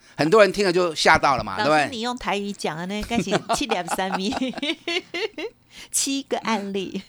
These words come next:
Speaker 2: <laughs> 本土案例，<laughs> 确诊案例。
Speaker 1: 七个不多啦，大家放轻松一点。
Speaker 2: 好，
Speaker 1: 你知道，
Speaker 2: 加油，小心。
Speaker 1: 你知道礼拜天，
Speaker 2: 嗯。
Speaker 1: 美国一天确诊病例增加十七万两千人啊，
Speaker 2: 嗯。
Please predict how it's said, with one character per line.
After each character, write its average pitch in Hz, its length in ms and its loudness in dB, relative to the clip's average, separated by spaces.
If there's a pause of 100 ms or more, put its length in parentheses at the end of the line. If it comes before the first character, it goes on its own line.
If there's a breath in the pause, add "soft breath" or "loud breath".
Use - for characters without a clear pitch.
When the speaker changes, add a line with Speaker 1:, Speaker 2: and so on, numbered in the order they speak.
(120)
Speaker 2:
<laughs> 190 220 -12
本 240 180 0
土 226 160 -6 (100)
案 190 260 -4
例， 180 220 -2 (300)
<laughs> - 280 -6
确 233 220 -2
诊 - 140 0
案 175 100 2
例。 202 40 4
Speaker 1:
七 196 80 2
个 165 120 4
不 160 140 -2
多 160 420 2
啦， 127 280 4
大 160 140 6
家 160 60 6
放 156 240 2
轻 143 280 0
松 131 300 0
一 131 60 -2
点。 87 380 -8
Speaker 2:
好， - 420 -6 (120)
Speaker 1:
你 - 80 2
知 - 100 4
道， 233 180 12
Speaker 2:
加 190 60 4
油， 175 160 -8 (140)
小 180 200 -8
心。 175 300 -8
Speaker 1:
你 131 80 -2
知 139 60 -4
道 247 140 4
礼 147 180 2
拜 180 240 6
天， 165 560 0
Speaker 2:
嗯。 202 240 -12
Speaker 1:
美 131 200 2
国 139 300 0
一 170 80 2
天 160 320 2
确 180 220 2
诊 113 200 -2
病 143 200 0
例 139 100 2
增 135 220 -2
加 131 160 2
十 - 140 -6
七 - 200 -4
万 120 160 0
两 92 180 -8
千 101 240 -8
人 87 240 -10
啊， - 140 -18 (300 loud breath)
Speaker 2:
嗯。 262 180 -14